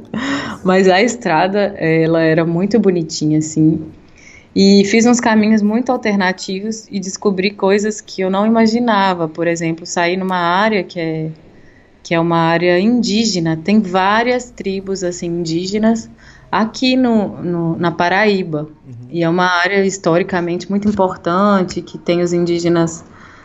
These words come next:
Speaker 1: é, que, que até hoje vivem aí nessa, nessa, nessa região, uma região muito linda,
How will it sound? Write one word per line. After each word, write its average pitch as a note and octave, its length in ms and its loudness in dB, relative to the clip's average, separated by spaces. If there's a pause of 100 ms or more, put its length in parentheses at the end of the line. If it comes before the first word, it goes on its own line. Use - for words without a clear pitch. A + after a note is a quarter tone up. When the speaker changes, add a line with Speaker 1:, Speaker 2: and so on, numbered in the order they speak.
(140)
Speaker 1:
é, E3 420 4 (1120)
que, D#3 760 4
que D#3 540 6
até F3+ 320 2
hoje F#3 380 2
vivem G#3 420 0
aí E3+ 160 -2
nessa, E3 520 -4 (120)
nessa, D#3 680 -2 (100)
nessa D3+ 300 -2
região, D#3 640 4
uma E3+ 420 0
região F3+ 380 2
muito A#3 460 4
linda, G#3+ 580 2